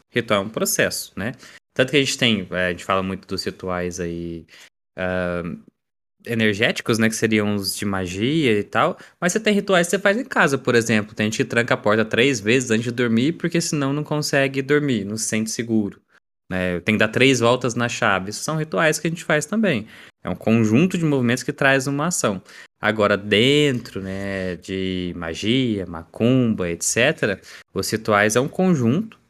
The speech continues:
né, aí de elementos e ações que servem a um propósito específico. Então, assim, vamos lá. É, "Ah, mas o ritual de brincadeira não vai ter efeito."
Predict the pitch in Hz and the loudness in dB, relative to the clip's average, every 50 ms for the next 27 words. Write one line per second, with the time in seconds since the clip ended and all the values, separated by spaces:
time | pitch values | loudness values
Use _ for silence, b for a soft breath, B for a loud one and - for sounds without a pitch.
0 | _ _ _ - 98 104 104 101 101 101 101 101 101 101 104 104 101 101 104 104 | _ _ _ -8 -4 -4 -2 0 0 0 0 0 0 -2 -4 -4 -2 -2 0 0
1 | 104 104 101 101 101 98 98 98 98 - - 101 101 104 110 208 104 101 95 101 | 0 0 0 0 0 0 0 -2 -2 -2 -2 -2 2 2 2 2 4 2 2 2
2 | 120 - - - 202 220 220 - - - - - - 110 110 107 104 - - - | 2 0 -4 -6 -4 -4 -4 -6 -6 -8 -8 -4 0 2 2 2 2 0 -2 -2
3 | 107 98 95 110 147 208 - - b b b _ _ _ _ _ _ _ _ - | -2 -2 -2 -2 -2 -2 -4 -6 b b b _ _ _ _ _ _ _ _ -4
4 | - 123 120 123 123 123 123 123 123 123 127 - - - - - - 127 123 123 | 0 2 2 4 4 4 4 4 4 4 2 0 -2 -6 -10 -2 2 4 4 4
5 | 123 131 135 147 147 - 160 139 - - 143 139 139 135 - 156 - - - - | 4 2 0 0 0 0 -2 0 2 4 4 4 4 2 0 -6 -4 -4 -4 -4
6 | - - - 123 110 110 113 _ _ _ _ _ _ _ _ _ _ - - - | -2 -2 -2 -2 -2 -2 -4 _ _ _ _ _ _ _ _ _ _ -20 -4 0
7 | - 139 156 175 175 - 143 113 87 - _ _ _ _ _ _ _ _ _ - | 2 2 4 2 0 0 -2 -4 -4 -6 _ _ _ _ _ _ _ _ _ -20
8 | _ _ _ - 110 120 135 139 120 92 - - _ _ _ _ _ _ _ _ | _ _ _ -8 -4 -2 0 0 0 -2 -2 -6 _ _ _ _ _ _ _ _
9 | _ _ _ _ - - 110 107 104 104 104 104 104 104 104 104 101 101 101 101 | _ _ _ _ -2 0 0 0 0 0 0 2 2 2 2 2 0 0 0 0
10 | 98 101 - - - 156 175 185 190 190 185 175 143 135 131 127 135 135 139 143 | 0 -2 -2 0 2 4 4 6 6 6 6 4 4 4 2 2 2 0 0 -2
11 | 143 - - 143 143 139 147 151 143 - 135 131 131 131 131 131 131 120 110 107 | -2 -4 -2 2 4 4 4 4 2 -2 -4 -2 -4 -4 -4 -2 -4 -4 0 2
12 | 113 113 110 113 107 110 110 107 107 110 107 117 117 117 117 - 117 123 135 131 | 2 4 4 4 2 0 0 -2 -2 0 0 0 0 0 0 0 0 0 0 -2
13 | - - 95 85 85 85 _ - 87 | -4 -4 -4 -4 -4 -6 _ -14 -16